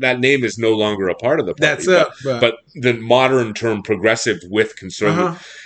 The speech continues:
Speaker 1: Or should we go more towards, not hard right wing exactly, but more just right into the
Speaker 2: Oh, yeah.
Speaker 1: populist,
Speaker 2: Towards
Speaker 1: uh,
Speaker 2: the
Speaker 1: lean
Speaker 2: Reform
Speaker 1: into it?
Speaker 2: Party or towards the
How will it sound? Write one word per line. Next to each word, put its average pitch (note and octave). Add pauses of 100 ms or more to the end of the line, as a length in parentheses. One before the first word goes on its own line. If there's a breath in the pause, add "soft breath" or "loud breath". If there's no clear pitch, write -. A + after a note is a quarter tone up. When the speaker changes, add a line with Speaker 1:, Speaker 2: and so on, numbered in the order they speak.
(180 loud breath)
Speaker 1:
Or F#3+
should C#3
we B2+
go B2+
more A#2
towards, G#2
not G3 (120)
hard D3
right A2+
wing A#2
exactly, F#2
but -
more D3
just -
right A#2+
into A#2
the A2+
Speaker 2:
Oh, G#2
yeah. G#2
Speaker 1:
populist, - (500 soft breath)
Speaker 2:
Towards F#3+
Speaker 1:
uh, -
Speaker 2:
the -
Speaker 1:
lean F#3+
Speaker 2:
Reform G#3+
Speaker 1:
into G#3
it? G3+
Speaker 2:
Party G3
or F3
towards D#3
the C#3+